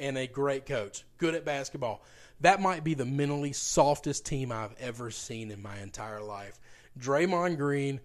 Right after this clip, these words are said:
Steph Curry, Kevin Durant, all great at basketball.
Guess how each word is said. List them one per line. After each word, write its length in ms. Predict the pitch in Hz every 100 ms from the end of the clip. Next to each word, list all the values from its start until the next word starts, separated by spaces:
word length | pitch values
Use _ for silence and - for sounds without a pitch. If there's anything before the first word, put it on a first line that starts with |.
| -
Steph 480 | - - 147 165 -
Curry, 480 | 160 143 135 127 - - -
Kevin 320 | - 139 143 151
Durant, 440 | 147 135 127 120 -
all 240 | 143 151
great 320 | 143 143 143 131
at 80 |
basketball. 640 | 120 113 110 127 107 101